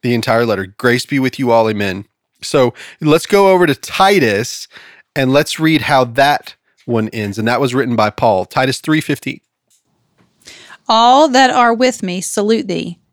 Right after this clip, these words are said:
Speaker 2: Greet them that love us in the faith. Grace be with you all. Amen."
Speaker 1: The close of this letter is exactly the same. "Grace be with you all.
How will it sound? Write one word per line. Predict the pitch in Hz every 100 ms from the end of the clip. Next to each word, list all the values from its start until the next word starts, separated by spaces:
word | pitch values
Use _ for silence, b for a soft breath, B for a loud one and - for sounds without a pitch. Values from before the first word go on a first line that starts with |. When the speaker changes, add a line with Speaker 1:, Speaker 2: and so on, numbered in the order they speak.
| _ 185
Speaker 2:
Greet | 208 262 -
them | 196 175 180
that | 180 180
love | 202 196
us | 208 220
in |
the | 214
faith. | 220 180 175 165 - 247
Grace | 190 190 214 220
be | 220
with | 220 226
you | 247 202
all. | 165 170 170 202
Amen." | 185 180 156 156 _ _ _
Speaker 1:
The | 123 143
close | - 165 156
of | 143
this | 135 147
letter | 131 131
is | 127 117 -
exactly | 117 104 101 107 110 107 123 107 107 - _ -
the |
same. | - - 110 101 98 B B _
"Grace | - 139 -
be | 160
with | 147 131
you | 139 120
all. | 110 104 104 104